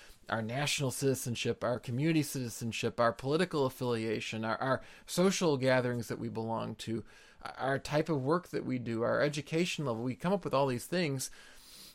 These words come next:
and we bring our importance in those. And what Paul says is what makes you truly with the status that everyone should want, which is being part of God's family, isn't anything that we can bring to the table.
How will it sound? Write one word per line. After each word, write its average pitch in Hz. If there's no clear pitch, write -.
and 160
we 151
bring 170
our 170
importance 143
in 127
those. 170
And 143
what 139
Paul -
says 135
is 127
what 143
makes 185
you 127
truly 220
with 180
the 160
status 160
that -
everyone 156
should -
want, 165
which -
is -
being 123
part 117
of 113
God's 98
family, 147
isn't 131
anything 139
that 120
we 139
can 117
bring 110
to 110
the -
table. -